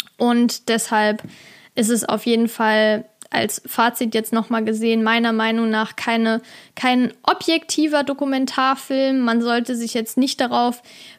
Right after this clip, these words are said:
beschränken zu sagen, dass vegan das einzig Wahre ist. Das ist das Nonplusultra. Man sollte generell nicht so ein Schwarz-Weiß-Denken haben.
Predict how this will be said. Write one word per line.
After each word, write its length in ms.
beschränken 580
zu 140
sagen, 400
dass 420
vegan 800
das 180
einzig 460
Wahre 340
ist. 400
Das 240
ist 180
das 160
Nonplusultra. 1120
Man 180
sollte 400
generell 440
nicht 180
so 80
ein 60
Schwarz-Weiß-Denken 920
haben. 380